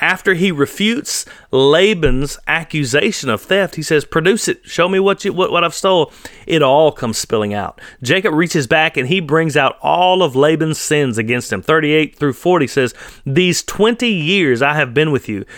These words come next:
your ewes and your female goats have not miscarried,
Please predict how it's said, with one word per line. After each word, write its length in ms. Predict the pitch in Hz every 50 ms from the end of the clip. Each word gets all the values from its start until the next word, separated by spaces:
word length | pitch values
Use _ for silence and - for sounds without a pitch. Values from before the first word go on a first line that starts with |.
| - - 101
your 320 | - 135 147 156 156 151 143
ewes 480 | 131 127 139 175 202 214 214 196 180
and 120 | 170 151 147
your 120 | 135 135
female 420 | - - 208 202 202 202 190 175
goats 320 | 143 135 170 175 170 165 -
have 180 | 147 127 120
not 240 | 131 160 170 170 131
miscarried, 760 | 131 143 165 185 180 - - - 180 180 180 180 175 180 156